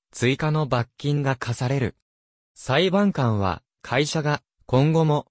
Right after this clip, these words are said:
態度を改めない場合は、カーニバルコーポレーション傘下のクルーズ船を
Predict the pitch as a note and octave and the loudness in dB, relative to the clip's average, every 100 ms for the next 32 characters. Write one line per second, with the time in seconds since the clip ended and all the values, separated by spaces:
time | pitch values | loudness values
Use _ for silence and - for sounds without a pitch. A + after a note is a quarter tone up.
0 | _ - D3+ F3+ C#3 G#2 E2 G2+ C3+ D#3+ | _ -4 0 2 2 2 0 0 0 0
1 | F3 F3 C3+ F2 F#2 G#2+ G#2+ G2+ G2+ _ | 2 2 0 2 2 2 2 0 -2 _
2 | _ - B2 D#3+ E3 E3+ E3 E3+ - E3 | _ -2 0 2 2 2 2 0 0 -2
3 | E3+ D3 E3+ F3 E3+ D#3+ D#3 - D#3+ D#3 | 0 2 2 2 0 0 0 0 -2 0
4 | B2+ G#2 E2+ F#2+ G#2+ C3+ B2 A#2 A#2 A2+ | 0 0 -2 -2 0 0 -2 -2 0 2
5 | A2 | 0